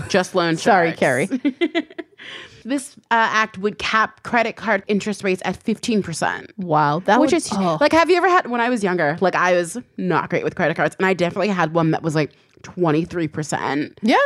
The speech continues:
Speaker 1: And it was just like, "I keep paying this bill and it's not going anywhere. What's happening?"
Speaker 2: Mm-hmm.
Speaker 1: "Oh, because it's at twenty-three percent." Like,
Speaker 2: Yeah, we literally had to get rid of our Capital One card and
Speaker 1: Oh my God, it was
Speaker 2: refinance
Speaker 1: Capital One.
Speaker 2: things.
Speaker 1: Yeah. Yeah, same.
Speaker 2: And we're still paying that off.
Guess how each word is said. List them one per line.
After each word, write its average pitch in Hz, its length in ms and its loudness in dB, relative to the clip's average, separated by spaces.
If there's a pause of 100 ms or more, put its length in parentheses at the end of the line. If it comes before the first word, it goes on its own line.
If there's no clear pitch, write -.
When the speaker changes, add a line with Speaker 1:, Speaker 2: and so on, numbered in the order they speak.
(320)
Speaker 1:
And 208 140 4
it 185 80 2
was 185 120 2
just 202 180 0
like, 202 200 2
"I 220 460 4
keep 269 300 -2
paying 277 320 4
this 262 160 0
bill 269 240 4
and 247 100 4
it's 247 160 -4
not 240 240 2
going 247 380 0
anywhere. 240 400 2
What's 220 180 -2
happening?" 214 300 2
Speaker 2:
Mm-hmm. 233 100 2
Speaker 1:
"Oh, 269 100 8
because 277 240 2
it's 269 120 -2
at 277 100 2
twenty-three 262 540 0
percent." 123 600 -6
Like, 185 340 2
Speaker 2:
Yeah, 214 40 -6
we 254 140 2
literally 294 500 2
had 240 280 0
to 233 360 0
get 208 220 0
rid 220 160 2
of 233 160 2
our 196 180 4
Capital 220 340 -2
One 208 220 0
card 190 320 0
and 185 100 0
Speaker 1:
Oh 294 60 4
my 370 120 4
God, 240 220 2
it 269 40 4
was 247 140 2
Speaker 2:
refinance 156 80 -2
Speaker 1:
Capital 190 260 0
One. 160 180 0
Speaker 2:
things. - 180 -12
Speaker 1:
Yeah. 147 360 -2 (100)
Yeah, 165 320 0
same. 143 400 -4 (160)
Speaker 2:
And 202 560 0 (420)
we're 220 300 0
still 262 300 0
paying 170 380 0
that 160 180 2
off. - 420 -2